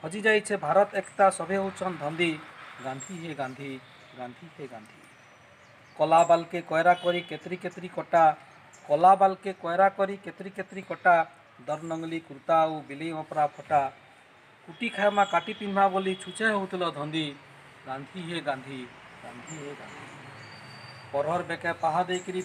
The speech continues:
ପରକେ ଦେଇ ଦୁଃଖ। ଟଙ୍କାର ପଛେ ଦୌଡ଼ି ଦୌଡ଼ି ଖୁଜୁଛେ ମନୁଷ୍ୟ ସୁଖ। ଧରମ ଇନୁ ଅନିଏ ପାପର ବନି ଯାଇଛେ ବନ୍ଦୀ।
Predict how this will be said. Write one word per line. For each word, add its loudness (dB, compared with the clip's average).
ପରକେ -6
ଦେଇ 2
ଦୁଃଖ। -4
ଟଙ୍କାର 4
ପଛେ 2
ଦୌଡ଼ି -2
ଦୌଡ଼ି 2
ଖୁଜୁଛେ -10
ମନୁଷ୍ୟ -10
ସୁଖ। -8
ଧରମ 4
ଇନୁ -2
ଅନିଏ 0
ପାପର 4
ବନି -8
ଯାଇଛେ -2
ବନ୍ଦୀ। -8